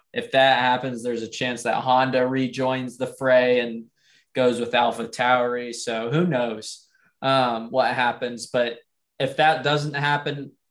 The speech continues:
for a, ta-, a driver as talented as Pierre Gasly, I'd love for him to kind of take a step up to, to Alpine, to a team that man-, to, to a team that is the primary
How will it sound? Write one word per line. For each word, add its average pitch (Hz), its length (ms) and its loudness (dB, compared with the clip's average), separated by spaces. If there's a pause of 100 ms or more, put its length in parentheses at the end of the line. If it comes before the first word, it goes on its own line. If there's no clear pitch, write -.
(500)
for 135 200 2
a, 131 60 0
ta-, - 300 -6
a 135 100 -4
driver 139 420 4
as 127 240 2
talented 131 500 -2
as 120 300 -6
Pierre 123 380 -4
Gasly, 117 460 -2
I'd 120 240 -2
love 120 240 -4
for 120 140 -6
him 113 240 -10
to 110 260 -8 (800)
kind 135 180 -4
of 117 160 -12
take 127 280 -6
a 113 40 -4
step 113 460 -4
up 110 320 -6
to, 117 400 -8 (420)
to - 100 -8
Alpine, 123 580 -2
to 131 120 -4
a 123 60 -2
team 147 380 -4
that 127 280 2
man-, 127 360 -2 (100)
to, 127 340 0 (140)
to 151 140 -2
a 151 60 0
team 165 360 0
that 143 220 2
is 120 180 -6
the 131 100 -4
primary 120 1200 -2